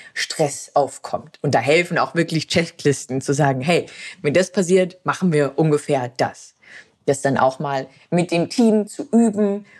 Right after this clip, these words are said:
oder auch mal mit der Familie zu besprechen. Ja, es ist immer so doof, aber zu sagen, was mache ich denn, wenn's bei uns brennt? W-,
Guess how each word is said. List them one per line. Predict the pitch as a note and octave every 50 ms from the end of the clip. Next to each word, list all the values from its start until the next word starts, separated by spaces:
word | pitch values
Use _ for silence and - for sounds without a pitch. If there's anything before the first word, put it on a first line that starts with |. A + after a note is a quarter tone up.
| _ _
oder | D#3+ D3+ C#3+ - B2+
auch | C3 - -
mal | D3+ C3+ C3+
mit | C#3 C3 C3+ B2+
der | A#2
Familie | A2+ - B2 B2 C#3 F3 A3 G#3+ F3+ E3+ E3 E3
zu | - - C3 -
besprechen. | B2+ - - - - - - F#3+ G#3 - - G3 F#3+ F#3 - - - - -
Ja, | B2 A#2+
es | - -
ist | C#3+ - -
immer | C3+ B2 A#2+
so | C#3+ B2+
doof, | C3 G#3+ C#4 C4 -
aber | A#2 A#2+ A#2
zu | - C#3
sagen, | C3 C#3+ C3+ B2+
was | B2+ - -
mache | - - C#3
ich | - -
denn, | - A2+ A2+
wenn's | A#2+ A2+ -
bei | - C3 A2 A#2
uns | A#2 A2+
brennt? | - - - E3 E3 C3 A#2+ B2 - - _ - - - - - -
W-, | - C#3